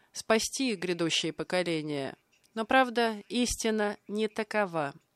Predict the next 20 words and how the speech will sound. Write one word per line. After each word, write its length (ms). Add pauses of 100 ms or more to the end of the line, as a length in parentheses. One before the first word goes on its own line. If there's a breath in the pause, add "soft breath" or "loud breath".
(960 soft breath)
Происходят 540
военные 460
интервенции, 920
они 240
допускаются, 840
они 140
поглощают 840
ц-, 240
страны 500
и 40
целые 440
регионы 640
мира. 560 (720 soft breath)
Они 200
тонут 600
в 240
длительных 580
войнах 460
и 40
нестабильности. 1000